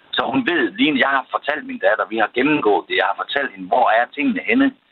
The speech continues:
og så kan hun selv gå ind og finde tingene. Det vil sige, hun, jeg har hjulpet hende med det hele. Hun skal ikke til at sidde. Hun, hun,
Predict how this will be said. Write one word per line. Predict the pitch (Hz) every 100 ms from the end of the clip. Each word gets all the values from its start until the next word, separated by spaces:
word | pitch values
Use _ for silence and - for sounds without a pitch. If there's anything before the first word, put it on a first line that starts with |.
| _ _ _ _ _ _
og | -
så | 147
kan | 139 117
hun | 113
selv | 156 143
gå | 110
ind | 120 135
og | -
finde | 143 147
tingene. | 143 127 90
Det | 143
vil | 131 139
sige, | 135
hun, | 127 - _ _ _
jeg | 120
har | 123
hjulpet | 127 156 120
hende | 95
med | 98
det | 92
hele. | 117 127
Hun | 123
skal | 123 147
ikke | -
til | 131
at | 92
sidde. | - 135 - -
Hun, | 113 - 123 120
hun, | 127